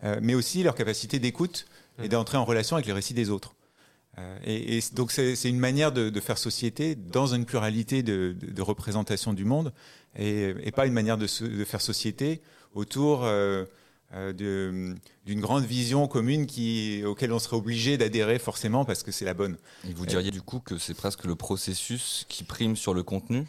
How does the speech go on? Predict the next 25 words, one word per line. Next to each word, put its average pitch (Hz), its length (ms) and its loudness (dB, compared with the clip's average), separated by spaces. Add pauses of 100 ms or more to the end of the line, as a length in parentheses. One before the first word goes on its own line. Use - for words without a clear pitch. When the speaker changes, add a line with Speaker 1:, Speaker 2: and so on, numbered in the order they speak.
(120)
Speaker 3:
Enfin, 95 120 -6
c'est 95 140 -4
le 90 60 -2
fait 104 200 0
de 87 100 -4
faire 113 400 0
récit 98 480 -2
ensemble 104 600 2
qui, 87 400 -6
qui 87 140 -8
structure, 104 720 -2
euh, 80 180 0
et 80 100 -4
qui - 160 -10
fait - 260 0
lien 101 300 2
et 92 80 0
qui 87 140 -10
fait - 280 -4
se - 140 -4
rendre 90 220 2
sensible 90 560 -4
et 92 120 2
à 90 60 4
l'écoute, 90 540 -4